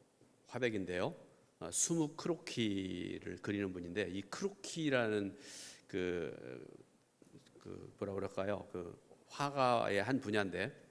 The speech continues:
뜻이 그렇습니다. 움직이고 있는 사람이나 동물의 형태를 짧은 시간 동안 빠르게 그리는 것. 그렇게 길게 그릴 시간이 없이 빠르게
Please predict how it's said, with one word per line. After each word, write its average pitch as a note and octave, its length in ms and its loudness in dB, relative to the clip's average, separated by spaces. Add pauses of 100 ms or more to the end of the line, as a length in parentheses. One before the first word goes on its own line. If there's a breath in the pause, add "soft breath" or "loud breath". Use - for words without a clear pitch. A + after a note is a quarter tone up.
(480 loud breath)
뜻이 F#3+ 260 4
그렇습니다. G2+ 600 4
움직이고 A2+ 500 4
있는 G2+ 220 4
사람이나 A#2 580 2
동물의 G2+ 640 2 (300 loud breath)
형태를 A2 760 0 (240 loud breath)
짧은 C#3 440 2
시간 G#2+ 340 2
동안 F#2 460 -2
빠르게 C3+ 340 2
그리는 F#2 420 0
것. - 200 -6 (1000)
그렇게 F#2+ 220 -6
길게 B2+ 800 8 (960)
그릴 A2+ 260 2
시간이 D#3+ 320 2
없이 G2 380 0 (100)
빠르게 C3+ 460 4